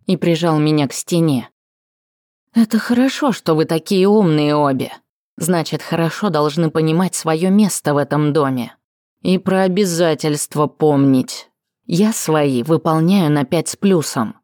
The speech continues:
Теперь твоя очередь, Даша". Его тихий голос бил по ушам, как из громкоговорителя. Свинцовые глаза были похожи на грозовые облака.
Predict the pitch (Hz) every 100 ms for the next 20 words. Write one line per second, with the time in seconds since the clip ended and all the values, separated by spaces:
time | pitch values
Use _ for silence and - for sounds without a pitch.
0 | _ _ _ - 165 - 156 147 - 156
1 | 151 202 220 151 - 127 127 139 156 127
2 | - - - _ _ _ _ _ _ _
3 | - 185 185 180 185 - 170 156 180 170
4 | 139 143 165 156 165 151 147 - 170 143
5 | - 143 156 143 160 165 151 165 147 156
6 | 170 185 180 - 131 127 - _ _ _
7 | - 170 165 - 165 151 151 151 160 147
8 | 180 160 139 143 139 143 - 156 147 139
9 | 135 156 143 156 147 151 139 135 151 151
10 | - 127 135